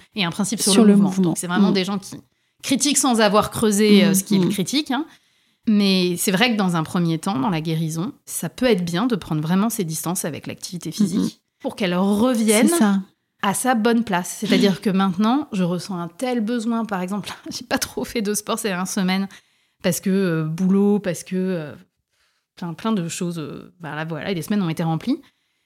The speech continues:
Speaker 1: Mais en fait, dans ma, je, j'en ressens pas le besoin mental de « Mon Dieu, j'ai pas bougé, mes calories » ou je sais pas quoi.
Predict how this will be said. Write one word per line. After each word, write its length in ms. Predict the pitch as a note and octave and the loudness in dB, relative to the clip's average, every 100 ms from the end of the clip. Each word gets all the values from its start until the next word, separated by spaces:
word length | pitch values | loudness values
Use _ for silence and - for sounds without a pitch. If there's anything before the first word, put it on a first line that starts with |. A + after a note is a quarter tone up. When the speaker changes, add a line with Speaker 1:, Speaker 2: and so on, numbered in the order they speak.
| _ | _
Speaker 1:
Mais 60 | F#3 | -2
en 60 | |
fait, 400 | F#3+ C#4+ - - _ _ _ _ | 2 2 0 -10 _ _ _ _
dans 180 | G#3+ G3+ | -4 0
ma, 200 | G3 G3+ | 2 0
je, 140 | A3 G#3 - | 0 -2 -2
j'en 160 | A3+ G#3+ | -2 0
ressens 280 | A3 A3+ A3+ | 2 0 0
pas 160 | B3+ C4+ | 2 2
le 100 | A3+ | 2
besoin 440 | G3 G#3+ A3+ A3 | 2 2 2 2
mental 340 | A3 G#3+ A#3+ | 2 0 0
de « 40 | G3 | 0
Mon 100 | F#3 | -4
Dieu, 140 | F#3 | -6
j'ai 100 | F#3 | -8
pas 120 | E3 F#3 | -6 -4
bougé, 520 | F3 F#3 A3+ A3+ A3 | -2 2 4 4 4
mes 100 | F#3 | 2
calories » 520 | F#3+ F3+ F#3 G#3+ A3 | 2 4 4 4 2
ou 20 | |
je 40 | F3+ | -2
sais 40 | - | 2
pas 100 | G#3+ | 4
quoi. 180 | A3+ | 6